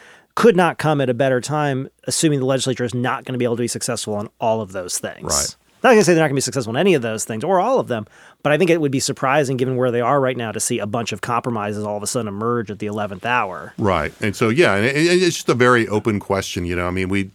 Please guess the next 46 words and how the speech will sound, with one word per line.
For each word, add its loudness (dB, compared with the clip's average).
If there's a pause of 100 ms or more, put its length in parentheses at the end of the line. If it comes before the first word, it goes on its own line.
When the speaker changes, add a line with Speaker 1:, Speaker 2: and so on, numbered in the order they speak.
(1300)
Speaker 2:
you 4
know, 4
we 2
did 2
a, 0 (240)
a, -2
a -4
post -2
and, -2
and -4
a -6
podcast, -6
I -6
think, -10
of, -10 (140)
you -10
know, -12
a -20
few -8
weeks -10
ago -6
about, -10 (640)
you -4
know, -6
what -2
is -6
going -4
on -4
in -6
the -6
Republican -8
Party, -10
the -8
Speaker 1:
Mm-hmm. -6
Speaker 2:
role -6
of -14 (420)
Republican -4
primary -4
voters. -4
And 0
to 0
draw 2
these -2
two -2
things -2
together, -2